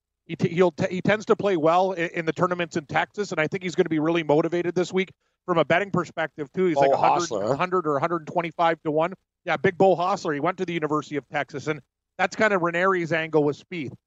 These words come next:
Speaker 1: The problem is, Beau Hossler, they're both in not great form, but Jordan Spieth's eighteen to one, and Beau Hossler's a hundred twenty-five to one. He's also a hell of a lot cheaper at D F S. So, like, guys like Ryan Palmer, he's from the state of Texas. Beau Hossler,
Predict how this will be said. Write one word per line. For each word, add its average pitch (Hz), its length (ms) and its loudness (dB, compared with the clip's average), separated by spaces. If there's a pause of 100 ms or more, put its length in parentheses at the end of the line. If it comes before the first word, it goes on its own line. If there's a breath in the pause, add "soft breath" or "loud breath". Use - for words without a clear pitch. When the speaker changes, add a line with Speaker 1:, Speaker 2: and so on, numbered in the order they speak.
(160)
Speaker 1:
The 170 80 -8
problem 180 380 4
is, 202 280 -2 (500)
Beau 185 160 4
Hossler, 165 680 0 (160)
they're 160 80 2
both 196 300 4
in 165 100 -4
not 170 220 -4
great 170 240 -4
form, 190 280 0
but 151 140 -4
Jordan 175 260 0
Spieth's 180 360 -8
eighteen 180 320 -6
to 156 80 -6
one, 170 200 2
and 143 80 -6
Beau 160 160 4
Hossler's 156 440 -2
a 147 40 0
hundred 147 280 -2
twenty-five 147 560 -2
to 139 80 0
one. 120 180 -6 (300)
He's 147 100 -2
also 170 300 4
a - 20 -4
hell 160 140 0
of 156 80 -4
a - 20 -2
lot 156 160 0
cheaper 156 320 -6
at 143 80 -4
D 147 160 -2
F 131 160 -4
S. 139 220 0
So, 143 200 2 (380)
like, 165 140 -4
guys 185 240 4
like 175 100 -2
Ryan 170 360 -2
Palmer, 165 460 0 (240)
he's 185 200 -6
from 175 160 2
the 147 80 -6
state 160 260 -4
of 143 80 -8
Texas. 151 400 -4
Beau 175 220 2
Hossler, 165 480 0